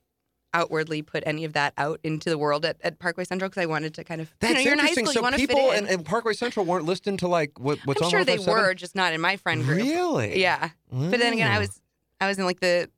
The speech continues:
Speaker 1: theater and choir department, so I was doing jazz hands and show
Speaker 2: <laughs>
Speaker 1: choir and, like, singing and dancing and doing all that stuff. So we were into show tunes and stuff.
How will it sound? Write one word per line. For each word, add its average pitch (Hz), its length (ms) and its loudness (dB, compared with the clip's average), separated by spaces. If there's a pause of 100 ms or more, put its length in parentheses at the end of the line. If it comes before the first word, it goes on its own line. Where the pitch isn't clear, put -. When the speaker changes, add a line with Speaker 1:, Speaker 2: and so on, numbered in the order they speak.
(120)
Speaker 1:
theater 175 240 -2
and 175 180 -4
choir 156 320 0
department, 160 500 -2
so 170 120 -2
I 160 40 2
was 170 80 -2
doing 170 300 -2
jazz 151 320 0
hands 156 400 -4
and 151 280 -4
show - 340 0
Speaker 2:
<laughs> 277 100 6
Speaker 1:
choir 180 440 4
and, 185 120 0
like, 214 200 0
singing 220 600 -2
and 208 100 -4
dancing 190 460 -4
and 185 80 -2
doing 180 160 0
all 175 120 0
that 175 200 2
stuff. 180 240 0
So 190 240 -2 (480)
we 226 100 0
were 202 240 2
into 185 280 -6
show 165 180 -4
tunes 170 320 -8
and 208 100 -2
stuff. 302 160 0